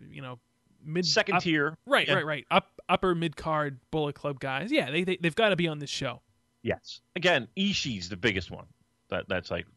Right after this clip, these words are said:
Speaker 2: the, the head scratcher. Then, then, you know, you're looking at Yoshihashi and Elgin and Yan-, I think Ishii, if you wanna put a gun to my head.
Speaker 1: Which sometimes
Speaker 2: Uh,
Speaker 1: I do, but
Speaker 2: <laughs> That's so hurtful.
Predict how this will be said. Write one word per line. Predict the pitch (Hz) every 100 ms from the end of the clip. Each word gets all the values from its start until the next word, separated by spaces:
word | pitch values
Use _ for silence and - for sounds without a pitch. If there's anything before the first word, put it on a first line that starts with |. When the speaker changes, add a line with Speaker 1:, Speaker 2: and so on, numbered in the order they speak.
| -
Speaker 2:
the, | - 95
the | 92 90
head | 87
scratcher. | - 85 - 82 -
Then, | 139 123 127
then, | 127 120 127 127
you | 127
know, | 117
you're | 113
looking | 101 98
at | 92 - - _ _ _ _ _ _ _ 104
Yoshihashi | 92 147 135 190 214 113 90
and | 101 -
Elgin | 202 208 127 92 82 -
and | 104 104
Yan-, | 120 175 165 170 156
I | -
think | 208 226 - _ _ _
Ishii, | 185 196 - 202 190 165 160 160 160 - _ _ _ _ _ _ _ _ _ _ _ - - _ _ _
if | 156
you | 175
wanna | 240
put | 202 180
a |
gun | 165 175
to | 151
my | 98
head. | 85 82 - _ _ _ _ _ _ _ _ _ _ _ 165
Speaker 1:
Which | 160
sometimes | 190 180 127 120
Speaker 2:
Uh, |
Speaker 1:
I | 147
do, | 160 135 123
but | 127 -
Speaker 2:
<laughs> | 120 - - -
That's | 202 - - - - - - - - 392 - - - -
so | - -
hurtful. | - 370 - -